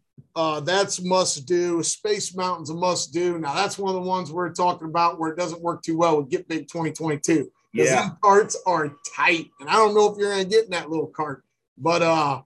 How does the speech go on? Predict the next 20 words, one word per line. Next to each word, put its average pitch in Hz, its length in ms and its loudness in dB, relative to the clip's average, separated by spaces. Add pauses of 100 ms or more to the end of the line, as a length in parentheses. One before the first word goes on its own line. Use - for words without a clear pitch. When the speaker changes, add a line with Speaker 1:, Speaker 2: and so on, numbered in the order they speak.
(220)
Speaker 1:
I 180 120 4
Speaker 2:
Yeah, 220 60 8
Speaker 1:
was 214 80 6
Speaker 2:
I - 40 -2
don't 135 80 8
Speaker 1:
able 135 100 6
Speaker 2:
know 123 100 6
Speaker 1:
to 123 60 8
Speaker 2:
either. 113 120 4
Speaker 1:
squeeze 175 440 -4
into 160 440 0
it. 156 180 0 (360)
But 135 120 -8
Space - 360 2
Mountain's 180 400 0
a 147 40 -6
pretty 160 260 -4
good 156 200 2
roller 151 300 2
coaster. 127 460 -8